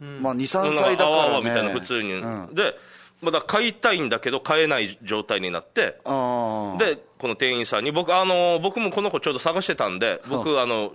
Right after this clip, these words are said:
Speaker 3: ちょっと面倒見ます、警察に電話しますって言って。
Speaker 2: はあ、はあ、はあ。
Speaker 3: で、警察に電話して。
Speaker 2: おう、して。
Speaker 3: そしたらこの子供が、「あっち、あっち」みたいな指さすから。
Speaker 2: あ、お
Speaker 3: よ、嫁と一緒に歩いてたの。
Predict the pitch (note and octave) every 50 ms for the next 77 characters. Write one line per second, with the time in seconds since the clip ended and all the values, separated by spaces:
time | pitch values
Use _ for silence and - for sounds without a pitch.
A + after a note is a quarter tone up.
0 | E2+ G2 - C3 A2+ A2+ A#2+ B2+ B2+ B2+ A#2+ A2+ F#2+ - - A#2+ A2+ A#2+ G2+ A2
1 | G2+ A2 A2+ A2+ A#2 - A#2 G#2+ F#2+ - - D3+ C#3+ C3+ - A2+ C3+ C#3 B2+ A#2
2 | A#2 A#2 A2 G#2+ G#2 G2 E2 - - _ _ _ _ _ _ - G2+ G2+ A2+ A2+
3 | - A2 G2+ - F#2+ F2+ E2+ E2 F2+ F2 E2+ E2 D#2+ D2+ - - - - - -
4 | _ - G#2 G#2 F2+ - _ _ _ _ - - - - G#2+ - - _ _ _
5 | _ - - F3+ - - G3 G3+ G#3 G3 - D#3+ C3+ C3+ B2 A#2 B2 D#3 A3+ F#3+
6 | A2+ - - - - - - C#3+ - - - G3 D#3+ E3 - - - - G3+ D3+
7 | C3 G2 A2+ A2 G2+ F#2+ A2 A#2 A2 - G#2 - - - D#2 D#2 - - A2 A2
8 | G2 E2+ - - A2+ A#2+ C#3+ C#3+ - - _ _ _ - C3 C#3 D3+ E3 D#3 E3+
9 | D3+ - A#2+ F#2+ F#2+ A2 A2+ A2+ - - - F2+ C#2+